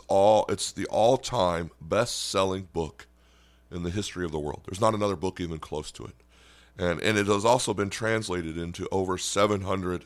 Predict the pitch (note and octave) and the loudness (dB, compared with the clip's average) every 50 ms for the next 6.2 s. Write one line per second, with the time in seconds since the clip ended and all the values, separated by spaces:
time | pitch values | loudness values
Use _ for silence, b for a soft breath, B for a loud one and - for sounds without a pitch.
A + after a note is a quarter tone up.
0 | - - C2+ C#2+ F2+ F2 - F2 E2+ - - _ - - D#2+ D#2+ D#2 C#2+ C#2+ C#2+ | -12 -16 -10 -8 -8 -6 -6 -8 -8 -8 -12 _ -12 -8 -8 -6 -6 -8 -10 -12
1 | - - - - - - - _ _ - - - - E2+ F#2 A2+ - _ _ _ | -12 -16 -14 -14 -14 -14 -14 _ _ -20 -14 -8 -6 -6 -6 -6 -8 _ _ _
2 | _ _ _ B B B B B B B B B B B B A2 A2+ G2 C3 D3+ | _ _ _ B B B B B B B B B B B B 2 6 8 8 8
3 | D3+ - G#2 C3 B2 G#2 - - G2 A2 G#2 G#2+ G#2+ A2 A#2 C#3+ C3 F#2 F#2 F#2 | 6 6 2 0 0 0 -2 -2 0 4 6 8 8 8 8 8 6 2 -2 -2
4 | D#2+ D#2 E2 E2 E2 F2 F2+ F2+ F2 - - - - F2 E2+ G2 A2 B2 B2 A2+ | -2 -2 -4 -2 -2 -2 -2 -2 -4 -8 -8 -8 -6 -2 0 2 2 2 0 -2
5 | A#2+ G2+ F2 A#1+ G#1 - - F2 F#2 F2+ F#2+ F#2 F#2 F#2 F#2 F#2 F2+ F2 A#1+ D2+ | -2 -2 -4 -4 -6 -8 -6 -6 -4 -2 -2 -2 0 0 0 -2 -2 -4 -4 -6
6 | E2 D2+ - | -6 -6 -8